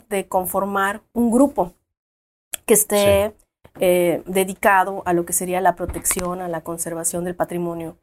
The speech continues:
Speaker 1: cultural en general, porque entendíamos que lo arqueológico está inmerso dentro de algo mucho más grande, no solo es la,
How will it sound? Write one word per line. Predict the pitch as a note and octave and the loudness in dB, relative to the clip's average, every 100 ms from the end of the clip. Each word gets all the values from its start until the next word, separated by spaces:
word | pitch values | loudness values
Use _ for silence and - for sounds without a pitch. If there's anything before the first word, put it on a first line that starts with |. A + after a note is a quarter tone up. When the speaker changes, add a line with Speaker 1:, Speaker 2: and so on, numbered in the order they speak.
| _ _ _ | _ _ _
Speaker 1:
cultural | - G#3 F3+ G#3+ A#3 | -2 0 4 4 4
en | G3 | 2
general, | F3 F3 F3+ G#3+ G3 | -2 0 2 2 0
porque | F3 - E3+ E3 - _ _ - | -10 -6 -4 -4 -8 _ _ -2
entendíamos | F3+ F#3 F#3 G3 G#3 G3+ | 2 2 4 2 2 2
que | G3+ | 0
lo | F#3 | 2
arqueológico | E3+ - F#3 F#3+ G#3+ - G#3+ G#3+ | 0 0 -2 -2 -6 -4 0 0
está | F#3+ - F#3 | 0 2 0
inmerso | G3+ G3+ G3+ G#3+ - G3+ F3 - _ _ - | 0 -2 0 2 0 -2 -6 -10 _ _ -6
dentro | F#3 F#3 | -2 2
de | F3+ | 2
algo | F#3+ | 2
mucho | F#3+ F#3 F#3 | -4 -6 -2
más | F3 F3+ | -2 0
grande, | F3 F#3+ F3+ | -2 -2 -2
no | F3 F3 | -4 -4
solo | - F3+ F3 | -4 -4 -2
es | F3 E3+ | -2 -2
la, | F3 E3+ D#3+ | -2 -4 -4